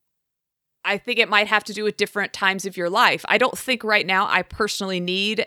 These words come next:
a service dog. Down the road, ten years,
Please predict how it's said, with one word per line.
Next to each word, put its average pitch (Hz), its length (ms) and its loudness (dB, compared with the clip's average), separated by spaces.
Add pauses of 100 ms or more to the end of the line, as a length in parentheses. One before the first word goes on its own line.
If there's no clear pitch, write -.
a 170 540 4 (760)
service 214 480 2
dog. 269 400 0 (500)
Down 190 280 4
the 185 100 0
road, 190 420 4 (480)
ten 226 240 0
years, 254 640 0